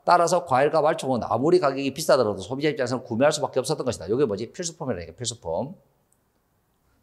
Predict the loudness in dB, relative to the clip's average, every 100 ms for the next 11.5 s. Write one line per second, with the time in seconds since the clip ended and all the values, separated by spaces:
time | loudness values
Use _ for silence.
0 | _ _ _ _ -4 0 2 2 -2 -2
1 | 0 2 2 -2 -2 -4 -2 -2 -2 -2
2 | -2 -2 4 6 6 2 -8 -2 2 2
3 | 2 0 -2 -4 -6 -6 -10 _ _ _
4 | -20 -2 2 2 0 -2 -4 -6 -8 -10
5 | -14 -8 -8 -8 -8 -4 -4 -6 -12 -14
6 | -10 -2 -2 0 -4 -6 -10 -8 -6 -8
7 | -8 -10 -2 0 -2 -6 -18 _ _ _
8 | _ -16 -10 -10 -6 -4 -4 -10 -20 -18
9 | -14 -8 0 2 0 -2 -10 0 0 0
10 | -2 4 6 6 4 -6 -18 -6 2 2
11 | 2 -2 0 0 -2